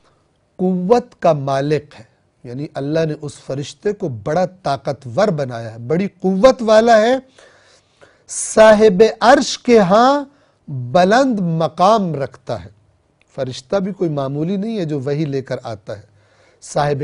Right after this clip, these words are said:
عرش یعنی اللہ کے ہاں اس کا بڑا مقام ہے۔ اکیس، وہاں اس کی اطاعت کی جاتی ہے، یعنی وہ فرشتوں کا سردار ہے، اس کی فرشتے اطاعت کرتے ہیں،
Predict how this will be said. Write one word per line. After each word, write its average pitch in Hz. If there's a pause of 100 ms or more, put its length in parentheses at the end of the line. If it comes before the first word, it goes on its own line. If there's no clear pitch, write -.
عرش 185
یعنی 170 (140)
اللہ 233
کے 233
ہاں 226 (340)
اس 214
کا 262
بڑا 226 (360)
مقام 180
ہے۔ 113 (580)
اکیس، 202 (640)
وہاں 226 (480)
اس 240
کی 262 (180)
اطاعت 170
کی 170
جاتی 120
ہے، 104 (120)
یعنی 143
وہ 214
فرشتوں 175
کا 220
سردار 185
ہے، 147 (1900)
اس -
کی 262
فرشتے 226
اطاعت 214
کرتے 151
ہیں، -